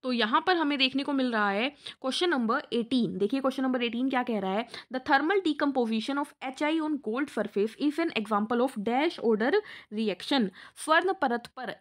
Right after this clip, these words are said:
एच आई का उष्मीय अपघटन डैश क्रम की अभिक्रिया का उदाहरण है। देखिए ये क्या कह रहा है, सोने के ऊपर हम क्या करते हैं, एच आई का डिकम्पोजिशन करवाते हैं।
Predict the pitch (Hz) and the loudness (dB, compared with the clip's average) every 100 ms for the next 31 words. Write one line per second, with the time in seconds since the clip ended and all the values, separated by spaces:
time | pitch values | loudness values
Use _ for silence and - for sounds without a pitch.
0 | 294 359 - - 220 220 214 196 - 247 | -6 -6 -6 -4 -2 -2 0 2 2 -2
1 | - 240 294 330 226 220 208 226 233 185 | 0 0 2 2 0 -2 -4 0 0 -2
2 | - - 196 247 349 - - 254 240 277 | -10 -12 -2 0 0 -2 -2 0 0 0
3 | 208 233 220 226 240 247 254 220 196 185 | 0 -2 -2 0 2 2 2 0 -2 0
4 | 190 214 240 170 - - - 220 285 277 | 0 2 0 0 -6 -16 -6 -4 -2 -4
5 | 254 226 220 185 220 - 240 269 277 220 | -4 -4 -4 -4 -4 0 0 0 0 0
6 | 190 180 - - - 240 254 262 220 - | -2 -8 -10 -20 -8 -4 -2 -2 -4 -4
7 | 247 277 - 320 - - 196 208 240 233 | -4 -2 -4 -4 -4 -4 -2 -2 -2 0
8 | 254 269 240 220 214 240 214 175 - - | -2 -2 -4 -2 -2 -4 -4 -6 -10 -12
9 | - | -18